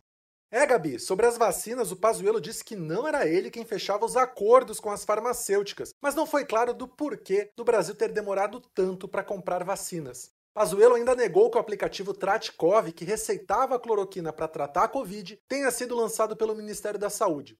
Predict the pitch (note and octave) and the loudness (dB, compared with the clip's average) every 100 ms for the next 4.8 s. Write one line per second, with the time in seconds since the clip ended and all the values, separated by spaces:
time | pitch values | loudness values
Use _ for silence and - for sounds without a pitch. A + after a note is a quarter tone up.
0 | _ _ - A#3 A#3+ F3 G3+ A#3 - - | _ _ -6 0 0 6 8 8 6 -8
1 | B3 - C#4 B3+ G3+ F#3+ F#3+ - G3 A3 | -8 -2 -2 0 -2 -2 -4 -10 -4 -2
2 | B3 B3 B3 A#3 G3 A#3+ A3 F3+ - F3 | 0 -2 -2 -2 -4 -4 -12 -12 2 6
3 | C4 C#4 B3 - F#3 E3+ F3 G3+ A#3+ G#3 | 6 2 -4 -2 -2 -2 -6 -6 -6 -8
4 | E3 - G#3+ F#3+ E3 E3+ G#3 | -8 -4 -2 -2 -4 -4 -4